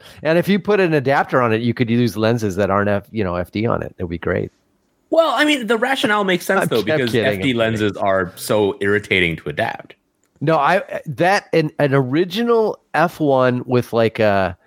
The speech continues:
Speaker 1: uh, fifty-one four S S C on it,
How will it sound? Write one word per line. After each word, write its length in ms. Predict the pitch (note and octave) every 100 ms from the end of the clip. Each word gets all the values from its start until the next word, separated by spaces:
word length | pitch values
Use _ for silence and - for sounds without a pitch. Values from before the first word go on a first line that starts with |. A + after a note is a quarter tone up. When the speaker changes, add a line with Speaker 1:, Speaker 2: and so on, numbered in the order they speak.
| _ _ _ _ _ _ -
Speaker 1:
uh, 800 | G2 F2+ F2 E2+ D#2+ D#2+ E2 - - _ _ _ _ _
fifty-one 680 | - E3+ E3+ F3 D3+ D3
four 300 | - C3+ C3 -
S 240 | B2+ -
S 160 | C3 -
C 300 | - A2 F#2+
on 160 | D#2+
it, 160 | C#2